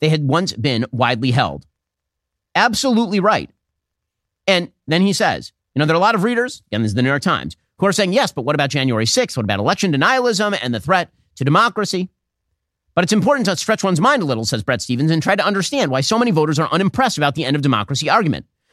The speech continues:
For one thing, haven't they heard it before and with the same apocalyptic intensity? "In twenty sixteen, Trump was frequently compared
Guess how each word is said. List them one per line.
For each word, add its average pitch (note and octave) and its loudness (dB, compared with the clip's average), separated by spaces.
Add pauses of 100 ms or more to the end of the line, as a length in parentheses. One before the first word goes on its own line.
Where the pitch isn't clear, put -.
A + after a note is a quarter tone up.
For F3 0
one C4 2
thing, A2 -6 (100)
haven't D3+ 0
they F3 2
heard E3+ 2
it - -6
before F3 0
and C#3 -2
with C#3 -2
the D3 -6
same F3 0
apocalyptic C#3 -2
intensity? F3 -2 (720)
"In D#3 2
twenty A3 0
sixteen, G3 0 (120)
Trump F3 0
was D#3 0
frequently A3+ -2
compared D#3+ 0